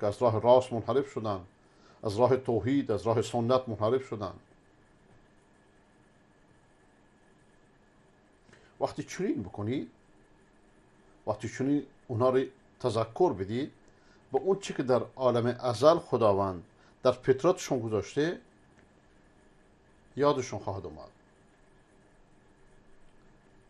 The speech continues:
«لتنذر به و ذکری للمؤمنین»، تا هشدار بدید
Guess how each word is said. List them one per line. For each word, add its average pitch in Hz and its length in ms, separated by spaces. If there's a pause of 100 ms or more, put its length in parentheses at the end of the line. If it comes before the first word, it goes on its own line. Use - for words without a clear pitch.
(260)
«لتنذر 104 540
به 139 420 (240)
و 101 100
ذکری 104 400
للمؤمنین»، 98 580 (400)
تا 95 240
هشدار 117 360
بدید 165 360